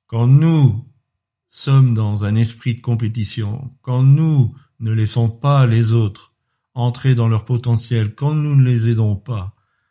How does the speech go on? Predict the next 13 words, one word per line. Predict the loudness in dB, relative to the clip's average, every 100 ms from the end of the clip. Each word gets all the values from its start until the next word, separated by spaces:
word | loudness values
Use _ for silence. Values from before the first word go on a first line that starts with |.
| _ _ _ -2
nous | 2 2
ralentissons | 2 2 2 0 -2 -2 -2
le | -2
royaume | -4 -4 -6
de | -8
Dieu. | -10 -12 -14 _ _ _ _ _ _ _ _ _ _ -6
Nous | -2
ralentissons | 4 6 8 6 4 0 0 -2
ce | -2
que | -2
Dieu | -4 -2 0 0 0
veut | -2 2 2
faire | 2 -2 0 0 -2 -8 _